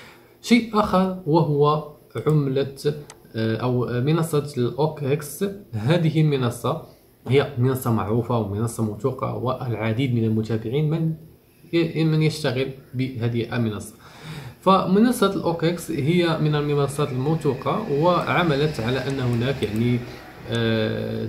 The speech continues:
تد-، تداول البيانات يعني، وعلى أن ال-، ال-، عملة البي بي دوج كوين تحتل الصدارة الأولى يعني في عمل في ال-، ال-، ال-، الأشخاص المهتمين بهذه العملة هذه.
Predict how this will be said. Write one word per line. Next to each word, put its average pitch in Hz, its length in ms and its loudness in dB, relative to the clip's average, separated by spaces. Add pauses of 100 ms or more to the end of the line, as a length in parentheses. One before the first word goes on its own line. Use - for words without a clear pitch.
تد-، 127 320 0
تداول 139 340 4
البيانات 123 520 0
يعني، 113 160 -2
وعلى 117 280 -2
أن 127 160 -2
ال-، 117 220 -2
ال-، 113 500 -8
عملة 139 180 0
البي 123 220 -2
بي 127 100 0
دوج 135 160 2
كوين 151 320 0 (320)
تحتل 139 480 -4 (380)
الصدارة 120 600 -4
الأولى 123 400 -4 (1040)
يعني 127 360 2
في 131 300 -4
عمل 120 520 -2 (380)
في 127 360 -6
ال-، - 240 -4
ال-، 58 240 -4
ال-، 60 320 -6 (440)
الأشخاص 151 440 -2
المهتمين 135 680 -2
بهذه 123 560 -2
العملة 113 480 -2
هذه. 101 140 -8